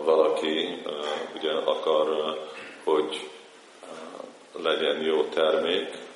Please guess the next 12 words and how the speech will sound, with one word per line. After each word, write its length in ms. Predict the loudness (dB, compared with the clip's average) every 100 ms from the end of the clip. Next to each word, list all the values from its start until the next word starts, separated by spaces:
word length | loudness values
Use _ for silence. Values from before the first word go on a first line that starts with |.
| -10
ak-, 240 | -8 -6
akkor 340 | -8 -8 -10
kell, 380 | -2 2 4 2 2
eh, 200 | 0 -2
művelni 460 | -6 -6 -6 -6
a 80 | -6
földet. 720 | -4 0 0 0 -4 -6 -10 -14 -14
Ez, 160 | -8
e-, 240 | -6 -4 -4
ebben 280 | -4 -4 -2
lemondás 580 | -2 -2 -4 -4 -4 -4
jön. 280 | -4 -6